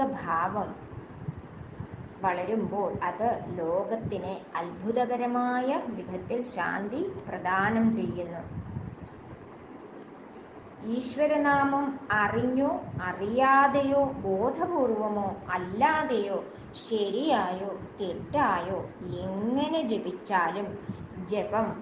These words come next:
ഭക്തിപൂർവവും വിശ്വാസപൂർവവുമായാൽ അതിന് ഉത്തിഷ്ടഫലം സിദ്ധിക്കുന്നു. ഈശ്വരനാമത്തിൻ്റെ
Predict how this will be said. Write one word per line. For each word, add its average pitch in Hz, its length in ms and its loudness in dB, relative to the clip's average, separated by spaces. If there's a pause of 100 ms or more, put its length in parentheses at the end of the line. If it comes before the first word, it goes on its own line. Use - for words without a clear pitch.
(140)
ഭക്തിപൂർവവും 202 1120 0 (120)
വിശ്വാസപൂർവവുമായാൽ 240 1900 2 (520)
അതിന് 208 440 0 (220)
ഉത്തിഷ്ടഫലം 226 1040 2 (260)
സിദ്ധിക്കുന്നു. 185 800 -4 (1600)
ഈശ്വരനാമത്തിൻ്റെ 294 1200 2